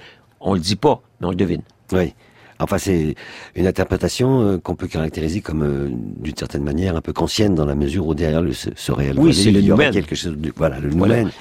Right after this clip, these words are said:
Speaker 1: Sauf que ça ouvre une lecture spiritualiste que lui, il peut pas endosser, et ça, ça nous rappelle une chose, l'importance des mots. Lorsqu'on a un langage un peu ambigu, on, on peut ensuite dé-, dénier l'interprétation qui en est donnée, mais si on a un langage précis, on peut bloquer des interprétations spiritualistes.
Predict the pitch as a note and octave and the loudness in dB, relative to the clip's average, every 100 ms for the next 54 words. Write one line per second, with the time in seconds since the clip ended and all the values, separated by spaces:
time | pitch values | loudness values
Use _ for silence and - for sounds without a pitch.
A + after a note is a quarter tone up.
0 | - - D#3+ D#3+ - C#3+ E3 - - - | -6 2 2 2 2 4 4 0 -10 -10
1 | - B2+ C3 F3+ G#3 G#3+ F3+ C#3 B2+ C3+ | 0 2 2 2 0 -2 -4 -8 -4 2
2 | B2 A#2+ B2+ - - F#2 F#2+ F2 - - | 4 4 2 -2 -4 0 0 0 0 -2
3 | C3+ C3 - A#2+ C3+ - A2+ G#2+ F#3 F3 | -2 0 0 2 2 2 0 0 -2 0
4 | C3 C3+ B2+ A#2+ G#2+ G2+ - G#3 - - | -2 2 2 2 0 0 0 -2 -4 -12
5 | - A2+ - B2 C3 B2+ B2+ B2+ - G3 | -6 -4 -4 0 2 2 2 0 0 -2
6 | B2+ F#3 D#3+ C3 C3+ - F3 A#2 A2+ G#2 | 0 0 2 2 0 0 0 2 2 2
7 | G2+ - - - D#3+ - D3 D#3+ C#3 B2 | 0 -8 -10 -2 0 2 4 4 4 4
8 | A#2 C3+ C#3+ B2+ G2 - - _ _ _ | 4 4 2 0 -2 -8 -18 _ _ _
9 | _ - A2+ - C#3+ G#2 G2 F#2+ D#3+ A#3+ | _ -2 0 4 4 4 0 2 2 2
10 | - _ _ _ _ _ - G#2 G2+ F2 | -2 _ _ _ _ _ -2 0 0 -2
11 | - G2+ - D#3 C#3+ G#2 D3+ C3 F2 A2+ | -4 -4 2 4 4 2 0 -2 2 2
12 | C3+ - F#2+ B2 B2 A#2 D#3+ B2 A2 G#2+ | 2 -2 2 4 4 4 2 2 2 -2
13 | - G2+ G2+ C3 - G2+ G2 F#2 F#2+ A2 | -2 -2 0 -2 0 2 2 2 2 0
14 | G#3 A2+ C3 C3 B2 A2+ A2 C3 - - | 0 0 2 2 4 2 2 0 0 -4
15 | F#2+ - - D3+ F#2+ A#2 F2+ G2+ - F3+ | -2 -2 0 0 0 0 2 2 2 0
16 | C3+ F2+ F#2 - - - E2+ G#2 G2 - | 0 0 0 -4 -6 -8 -6 -4 -2 -2
17 | - G2 E2+ - - - - - | -2 -2 -4 -6 -6 -6 -8 -10